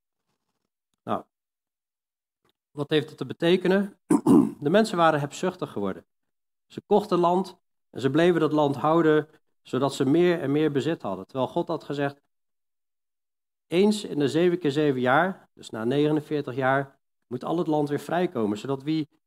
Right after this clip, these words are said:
economisch achterop waren geraakt, die mogen dan weer land gaan kopen. Zodat die ook een kans hebben. Maar ze lapten het aan het laars,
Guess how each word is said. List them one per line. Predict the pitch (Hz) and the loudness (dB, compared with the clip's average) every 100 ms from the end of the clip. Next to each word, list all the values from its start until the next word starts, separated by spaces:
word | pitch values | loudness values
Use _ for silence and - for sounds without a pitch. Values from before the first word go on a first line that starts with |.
| _ _ | _ _
economisch | 147 165 170 190 208 | -4 2 4 4 2
achterop | 202 147 - 196 196 | -2 -8 -2 -2 -2
waren | 147 143 139 | 0 2 2
geraakt, | 127 123 110 165 - 139 | -2 -2 0 -2 -6 -10
die | 156 | -4
mogen | 160 165 156 | -2 -2 -2
dan | 139 143 - _ _ _ _ _ _ _ | 0 0 -2 _ _ _ _ _ _ _
weer | 117 127 123 127 _ | 0 2 2 -2 _
land | 147 208 220 | -2 0 0
gaan | 110 | -6
kopen. | 110 95 95 - _ _ | -4 -4 -4 -10 _ _
Zodat | - 120 | -8 -6
die | - | -6
ook | 196 202 | -6 -4
een | 196 | -4
kans | - 95 90 | -4 -8 -10
hebben. | 90 - _ _ _ _ _ | -14 -18 _ _ _ _ _
Maar | 117 | -4
ze | 156 | 0
lapten | 190 220 180 | 0 -2 -6
het | - | -4
aan | 147 | -2
het | 127 | 0
laars, | 127 143 117 | -2 -2 -4